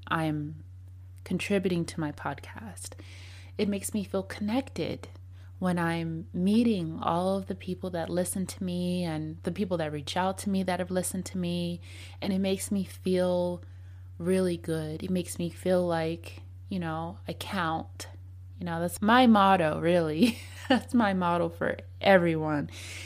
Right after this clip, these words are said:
is that you count and act as if you do. That is my biggest thing that keeps me here and present and feeling good about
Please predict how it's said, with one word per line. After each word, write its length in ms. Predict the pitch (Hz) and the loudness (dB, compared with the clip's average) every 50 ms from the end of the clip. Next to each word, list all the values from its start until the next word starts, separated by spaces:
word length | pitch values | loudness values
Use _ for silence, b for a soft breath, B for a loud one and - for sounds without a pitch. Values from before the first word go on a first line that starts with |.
| B B B | B B B
is 140 | 175 170 - | -4 -2 -2
that 200 | 160 156 147 151 | 0 0 0 0
you 320 | 160 180 196 220 233 226 | 0 2 4 6 4 4
count 640 | - - - - 202 190 185 180 180 175 175 - - - | 2 -2 -4 -2 0 2 2 2 2 0 -2 -4 -8 -6
and 200 | - 151 147 - - - - | -4 -4 -4 -4 -6 -4 0
act 380 | 190 180 175 175 170 - - | 2 2 2 2 0 -2 -4
as 160 | 180 170 - - | -4 -4 -4 -4
if 260 | 156 156 151 - - | -4 -4 -4 -6 -6
you 140 | 160 156 147 | -6 -6 -4
do. 260 | - 151 147 151 151 | -4 -4 -4 -4 -4
That 220 | 151 160 165 170 | -4 -2 0 0
is 160 | 175 170 - - - | 0 -2 -4 -6 -6
my 160 | 185 165 156 | -6 -6 -6
biggest 760 | 147 - - - 185 185 185 185 185 185 190 190 - - - - - | -6 -4 0 2 4 4 4 4 4 4 2 2 -2 -6 -8 -10 -8
thing 500 | 180 170 165 160 151 151 147 147 156 156 - - - - | -4 -4 -2 -2 -2 -2 -4 -6 -8 -10 -12 -12 -8 -6
that 180 | 170 156 156 | -4 -4 -4
keeps 380 | - - 170 170 170 - - - | -4 -4 -4 -4 -4 -4 -4 -4
me 400 | 170 160 160 160 156 156 156 151 B B B B B B B B B B B B | -2 0 0 0 0 -2 -2 -4 B B B B B B B B B B B B
here 440 | B - 208 226 220 202 196 196 190 | B 2 6 8 8 8 8 8 6
and 240 | 185 - 170 165 - | 4 2 0 -2 -4
present 760 | - - 214 190 185 180 185 180 180 170 175 175 165 165 - - | -4 0 2 2 4 4 2 2 0 2 0 0 -2 -4 -4 -6
and 180 | 175 165 151 | -6 -6 -6
feeling 400 | - - 190 185 180 175 165 165 | -2 0 2 4 4 4 2 2
good 220 | 160 - 165 165 165 | 2 2 2 4 4
about 540 | 170 - 160 151 151 147 147 151 147 - | 2 2 0 0 0 0 0 -2 -2 -4